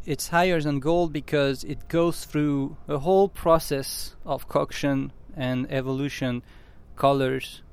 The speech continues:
black, green, white and red, or purple, depending. And this cycle by itself says it all.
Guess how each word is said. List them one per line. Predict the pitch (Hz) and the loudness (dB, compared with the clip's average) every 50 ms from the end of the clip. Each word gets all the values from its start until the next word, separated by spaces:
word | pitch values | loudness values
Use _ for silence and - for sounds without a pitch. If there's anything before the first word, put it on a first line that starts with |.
| - - - | -18 -14 -10
black, | 123 117 127 127 127 131 - - - - - - - - | -6 -2 0 2 2 0 -2 -6 -14 -18 -18 -20 -20 -14
green, | - - 127 131 135 139 143 143 139 - - - - - - - - - - - - - - - - - - - - - - | -6 -4 -2 -2 -2 -2 -4 -6 -8 -12 -16 -20 -20 -20 -20 -20 -20 -20 -20 -20 -20 -20 -20 -20 -20 -20 -20 -20 -20 -14 -8
white | - 120 127 135 135 139 - - - - - - - | -2 0 2 2 0 0 -4 -8 -16 -20 -20 -10 -6
and | 165 139 131 127 | -4 -2 0 0
red, | 127 127 135 139 143 143 - - - - - - - | 2 2 2 0 -2 -6 -12 -20 -20 -20 -20 -16 -10
or | 160 123 117 127 | -8 -6 -6 -6
purple, | 127 - - - 135 135 139 - 160 160 160 165 - - | -8 -6 -2 0 0 0 2 2 2 2 2 0 -4 -6
depending. | - 117 - - 147 143 147 147 156 165 170 160 - - - - - - - - - - - - - - - - - - - - - - - - | -6 -6 -4 -2 -2 0 0 0 0 -2 -4 -6 -12 -18 -20 -20 -20 -20 -20 -20 -20 -20 -20 -20 -20 -20 -20 -20 -20 -20 -20 -20 -20 -20 -10 -4
And | - 151 151 151 151 156 - - | 0 2 2 2 2 0 -2 -2
this | 147 190 214 196 | -2 -2 -2 -2
cycle | - - - - 175 165 160 165 156 - - 139 131 127 | -4 -6 -2 2 2 4 4 2 0 -2 -2 -2 -2 -2
by | 120 123 131 | -2 -2 -2
itself | 131 135 - - - 160 160 160 160 151 - - - - - - - - - - - - - - | -2 -2 -4 -4 -2 0 0 0 0 -2 -4 -10 -18 -20 -20 -20 -20 -20 -20 -20 -20 -20 -20 -16
says | - - - - 165 165 143 | -12 -6 -2 0 2 2 0
it | 147 135 | 0 0
all. | 147 151 147 127 120 123 | 0 0 2 0 0 -2